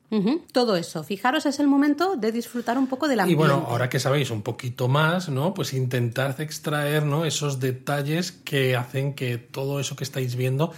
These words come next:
Speaker 2: esté claramente, eh, influenciado por el
Speaker 1: La
Speaker 2: momento en el
Speaker 1: naturaleza.
Speaker 2: que ocurre, por la
Speaker 1: Ujú.
Speaker 2: naturaleza, ¿no? Echad un, un ojo, que seguro que encontraréis esos detalles. Bueno.
Speaker 1: An-, antes de ir al paso tres, quizá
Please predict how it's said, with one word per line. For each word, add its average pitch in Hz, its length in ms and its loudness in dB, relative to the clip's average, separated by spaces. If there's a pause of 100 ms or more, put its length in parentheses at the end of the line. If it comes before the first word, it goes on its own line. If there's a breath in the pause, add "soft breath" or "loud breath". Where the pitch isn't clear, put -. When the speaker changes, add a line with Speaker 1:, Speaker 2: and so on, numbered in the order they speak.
(300 loud breath)
Speaker 2:
esté 131 640 -4
claramente, 131 840 0 (440 loud breath)
eh, 127 760 -2 (100)
influenciado 131 840 -2
por 127 240 -2
el 127 180 -4 (100)
Speaker 1:
La 135 80 0
Speaker 2:
momento 127 540 2
en 117 80 0
el 117 80 2
Speaker 1:
naturaleza. 113 160 -4
Speaker 2:
que 123 60 0
ocurre, 117 360 -2
por 113 180 -6
la 113 80 0
Speaker 1:
Ujú. 110 120 -4
Speaker 2:
naturaleza, 135 440 -2
¿no? 160 140 0
Echad 123 280 -4
un, 120 460 -2 (140)
un 135 160 0
ojo, 220 340 -2 (520 loud breath)
que 139 120 -6
seguro 135 320 -2
que 151 100 -4
encontraréis 120 720 -2
esos 117 200 -4
detalles. 101 520 -8 (100)
Bueno. 151 200 -2
Speaker 1:
An-, 220 140 -4 (100)
antes 240 220 0
de 311 60 4
ir 294 60 2
al 277 80 0
paso 277 300 0
tres, 285 840 -2
quizá 254 720 0